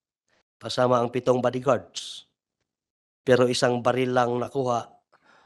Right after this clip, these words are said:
at wala ang bodega ng droga at mga baril na napag-usapan. One A M, pinarwag ko ito kay dating Chief P N P, pati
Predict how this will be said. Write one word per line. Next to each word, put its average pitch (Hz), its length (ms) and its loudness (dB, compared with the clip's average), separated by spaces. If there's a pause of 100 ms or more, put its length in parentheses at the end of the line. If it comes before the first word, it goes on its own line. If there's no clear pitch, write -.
(160)
at 113 160 -6
wala 117 480 2
ang 107 240 -6
bodega 113 400 -6
ng 107 240 -4
droga 104 480 -2
at 107 240 -4 (320)
mga 101 240 -2
baril 101 400 -2 (320)
na 98 160 2
napag-usapan. 95 640 2 (1700)
One 131 240 4
A 139 180 -4 (220)
M, 95 80 -6 (1400)
pinarwag 127 480 0
ko 131 80 -4
ito 131 160 -2
kay 123 160 -4
dating 120 320 -4
Chief 123 160 -6
P 127 160 -2
N 123 80 -4
P, 147 320 -4 (600)
pati 113 180 -4